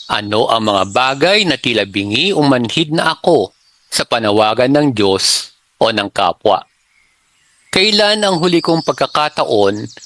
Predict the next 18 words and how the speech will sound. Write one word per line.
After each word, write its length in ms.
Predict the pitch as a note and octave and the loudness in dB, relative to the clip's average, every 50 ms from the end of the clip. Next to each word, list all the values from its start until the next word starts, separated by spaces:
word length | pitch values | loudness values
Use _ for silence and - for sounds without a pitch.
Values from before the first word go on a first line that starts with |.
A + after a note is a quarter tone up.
| - - - - - D3+ | -20 -20 -14 -6 -2 -2
na 80 | D3+ C#3+ | -2 0
pinili 480 | - - D3 C#3 C#3+ C#3 C#3 C3+ C#3 | -2 -2 -2 -2 0 -2 -2 -2 -2
kong 240 | C3 - C#3 B2+ C3 | -2 0 0 2 2
manahimik 680 | B2+ B2 B2 A#2 A2 C#3 D3+ D3+ C#3+ A#2 A#2 A#2 A#2 - - - - - - - - - _ - - - - | 2 2 0 0 -2 -2 -2 -2 0 -2 -2 -2 -4 -8 -14 -20 -20 -20 -20 -20 -20 -20 _ -20 -14 -6 -2
kahit 340 | E3 D3 C#3+ D3+ D#3 - - | 0 0 0 0 -2 -4 -2
alam 320 | D3 C#3+ C#3 C#3 C#3 C3 | -2 0 0 0 0 -2
kong 460 | - C3+ B2 A#2+ A#2+ A#2 A#2 A#2+ A#2 | -2 0 0 0 0 -2 -6 -6 -4
dapat 500 | A2 C#3 D3 D#3 - - A#2 A2 F#2+ F#2 - - | -4 -2 -2 -4 -4 -2 -2 0 0 -2 -4 -6
akong 560 | - - B2 - - - A2+ A2 G2+ G2 G2+ | -4 -4 -4 -4 -2 -2 0 0 0 0 0
magsalita? 720 | G#2 G2+ G2+ - - A2 G2 G2 F#2+ - - G2+ - - _ _ _ _ _ _ _ _ _ _ _ _ _ _ _ _ _ _ _ _ _ _ _ _ - - - - | -2 -2 -2 -2 -4 -6 -4 -6 -6 -4 -4 -4 -4 -4 _ _ _ _ _ _ _ _ _ _ _ _ _ _ _ _ _ _ _ _ _ _ _ _ -20 -10 -4 -2
Pangatlo, 640 | A#2 G#2 G2 F2+ - - - G#2+ A#2 D3+ F#3+ G3 - - - - - - - - - - - - - - - - | -2 0 0 -2 -4 -2 0 2 2 2 2 0 -4 -18 -20 -20 -20 -20 -20 -20 -18 -16 -16 -16 -16 -16 -16 -10
sa 260 | - - F3+ D#3+ D#3 | -4 -2 0 2 2
anong 220 | D#3+ F#3+ A3+ B3 - | 2 0 0 0 0
paraan 400 | - G#3 F#3 F#3+ F#3 F3 E3+ E3 | 0 0 2 2 0 0 0 0
ako 240 | D#3+ - - D#3+ C#3+ | -2 0 0 0 0
tinatawag 640 | - D3 C#3 C3+ B2+ - C#3+ C3+ D3 D3+ D3+ D3+ | 0 0 -2 -2 -2 -2 -2 0 2 2 2 2
ni 160 | D3 D3+ D3 D#3 | 0 0 0 -2
Jesus 720 | D3+ - - - A2+ G2+ G#2 - - - - - - | -4 -6 -6 -8 -8 -6 -4 -2 -2 -2 -2 -4 -8